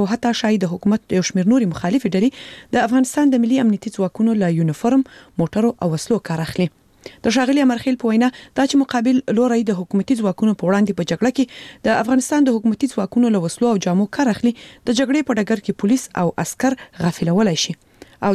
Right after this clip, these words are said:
داسې سوء تفاهم رامنځته کولی شي چې له امله یې د امنیتي ځواکونو تلفات زیاتېدلی شي. ښاغلی امرخیل دا د جګړې برخه ګڼي چې مقابل لوری شاید د افغانستان د امنیتي ځواکونو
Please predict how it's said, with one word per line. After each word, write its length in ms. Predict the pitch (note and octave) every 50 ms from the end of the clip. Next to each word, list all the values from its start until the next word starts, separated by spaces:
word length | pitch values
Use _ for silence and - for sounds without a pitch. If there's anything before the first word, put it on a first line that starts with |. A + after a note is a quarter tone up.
| F3+
داسې 280 | A3+ A#3 B3 - A3+ -
سوء 160 | - B3+ A3+ A3+ -
تفاهم 320 | G3 - F#3+ F#3+ A3 A#3+ A3+
رامنځته 320 | A3 F#3+ F#3 F3+ - - F3+
کولی 240 | - G3 A3+ B3+ C#4 C4
شي 80 | - A#3+
چې 160 | - - F#3+
له 80 | F3+ F3 F#3+
امله 200 | A3+ B3+ A3 G3+
یې 80 | A#3 C4 - - - - - - -
د 80 | C#4
امنیتي 280 | C#4 C4+ B3 G#3+ - - -
ځواکونو 360 | - F3 D#3+ _ - G3+ G3 - -
تلفات 340 | - D#3+ D#3 - - G#3+ G3 - -
زیاتېدلی 460 | D#3+ C#3+ - - D3+ - C#3+ D3 C#3 -
شي. 100 | - D#3 - _ _ _ _ _ _ _ _ _ _ _ _ _ _ _ _ _ _ _ -
ښاغلی 320 | - C4+ A#3+ B3+ D4+ D#4 - -
امرخیل 420 | C4 A#3+ A3 - - C#4+ C#4+ D4 C#4+ - - G#3+ G3 A#3
دا 80 | A#3+ B3+ C#4 C4+ - A3+ F#3+
د 100 | A3+ G3 G#3
جګړې 360 | G3+ F3 G#3 A#3+ C4 B3+ G#3+
برخه 260 | D4 D#4 C#4 - B3+ F3
ګڼي 180 | F#3+ F#3 F3 E3+ D#3+ _ _ _ _ _ -
چې 200 | - G#3+ G3 F#3+ G3
مقابل 360 | G3 - A3 G3+ F#3+ A3+ A#3 A#3+
لوری 200 | C4+ C#4 B3+ G#3+ G3
شاید 240 | - A3 G#3 G3 -
د 80 | F3+ F3
افغانستان 500 | - F3+ F3+ E3+ - - - G3+ G3+ F#3+ F#3
د 120 | F3 E3+
امنیتي 280 | E3+ D#3+ - - A3 F#3
ځواکونو 400 | - F3+ E3 - - A3 G#3+ G3+